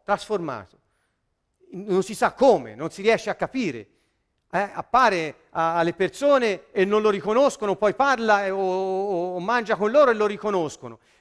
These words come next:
Poi passa dai muri e entra dalle porte chiuse. Poi, oddio, dai muri forse lo dico io. Poi, insomma, eh,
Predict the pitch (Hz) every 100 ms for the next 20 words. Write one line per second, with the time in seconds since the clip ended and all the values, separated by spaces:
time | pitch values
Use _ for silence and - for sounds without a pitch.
0 | - 262 247 220 - 190 202 240 311 233
1 | 202 208 208 202 226 220 233 208 208 156
2 | 147 - 254 202 190 143 151 151 143 165
3 | 160 139 160 - 151 151 180 175 139 _
4 | - 269 226 - - 240 - 277 226 -
5 | _ _ _ -